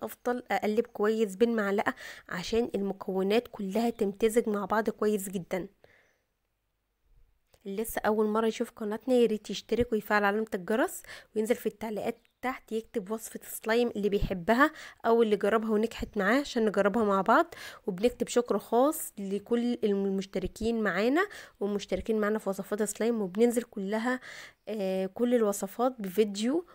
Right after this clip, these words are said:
مجمع لكل وصفات سلايم بتاعت المشتركين اللي بحبهم جدا جدا جدا.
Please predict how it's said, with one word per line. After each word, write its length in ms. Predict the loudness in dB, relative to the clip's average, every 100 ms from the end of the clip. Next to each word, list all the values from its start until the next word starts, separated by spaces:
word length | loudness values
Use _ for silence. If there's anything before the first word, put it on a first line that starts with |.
| _
مجمع 480 | -8 -2 -2 0 -2
لكل 340 | -2 0 0 2
وصفات 720 | 0 -4 -4 0 2 2 -2
سلايم 480 | -12 -2 0 0 0
بتاعت 300 | -4 -4 -6
المشتركين 600 | -6 -6 -6 -6 -4 -2
اللي 220 | 0 0
بحبهم 680 | -2 -4 -4 0 0 2 0
جدا 280 | -2 0
جدا 380 | 0 0 -2 0
جدا. 520 | 0 -2 2 4 4